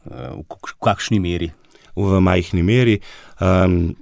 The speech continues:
Speaker 2: številne raziskave na, na populaciji so se izkazale, da,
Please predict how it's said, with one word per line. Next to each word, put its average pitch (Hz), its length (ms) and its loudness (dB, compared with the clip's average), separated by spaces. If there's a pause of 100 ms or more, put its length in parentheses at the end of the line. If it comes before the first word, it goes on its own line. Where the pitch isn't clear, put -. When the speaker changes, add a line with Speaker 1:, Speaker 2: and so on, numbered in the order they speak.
(680)
Speaker 2:
številne 113 560 2
raziskave 92 720 0
na, 87 240 -8
na 92 140 -2
populaciji 87 600 -4
so 85 140 -8
se 80 160 -8
izkazale, 82 600 -4
da, 78 140 -4